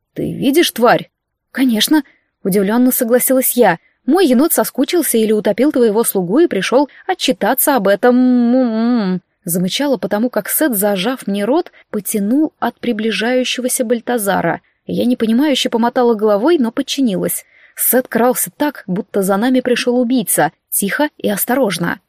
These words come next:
Стараясь держаться в тени, ближе к стене, он подвел меня к люку. Сделав знак, чтобы я молчала, отпустил. Я тут же обернулась и снова посмотрела на зверька.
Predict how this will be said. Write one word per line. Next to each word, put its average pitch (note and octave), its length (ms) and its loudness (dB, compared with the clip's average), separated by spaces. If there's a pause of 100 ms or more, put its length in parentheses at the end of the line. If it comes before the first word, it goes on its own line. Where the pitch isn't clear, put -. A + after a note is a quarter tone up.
(160)
Стараясь G3+ 420 2
держаться G3+ 420 0
в - 80 -6
тени, C4 340 2 (180)
ближе A#3 300 0
к - 60 -10
стене, A3 420 0 (100)
он G#3 180 -2
подвел B3 360 0
меня A#3 220 -2
к - 100 -6
люку. F3 380 0 (220)
Сделав F#3+ 380 2
знак, A3 340 0
чтобы F#3+ 240 -2
я G3+ 200 0
молчала, B3+ 520 -2
отпустил. F3 720 -4 (500)
Я G#3+ 220 0
тут C4+ 200 2
же A3+ 100 2
обернулась C4+ 520 4
и F4 40 0
снова A3 280 0
посмотрела G3+ 500 -2
на G3 100 0
зверька. F#3+ 440 0